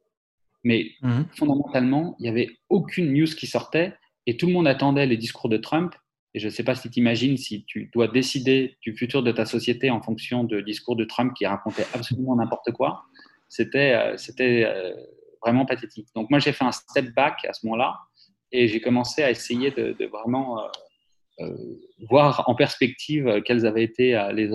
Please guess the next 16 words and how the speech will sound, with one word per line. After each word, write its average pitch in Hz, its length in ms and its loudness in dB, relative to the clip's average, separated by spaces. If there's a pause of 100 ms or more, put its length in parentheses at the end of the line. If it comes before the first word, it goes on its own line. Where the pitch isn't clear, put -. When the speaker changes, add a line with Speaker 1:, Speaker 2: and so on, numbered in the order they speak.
(160)
Speaker 1:
les 110 160 2
autres, 117 280 -2
euh, 104 120 -2
grandes 117 260 2
crises, 120 380 -4
euh, 98 100 -4 (560)
sanitaires 110 720 0
et, 104 200 -4
euh, 98 40 -8 (120)
voilà, 95 280 -8
qu'est-ce 95 140 -10
qui - 140 -18
s'est 101 160 -6
passé. 95 320 -6
Et, 104 420 -6
euh, - 40 -14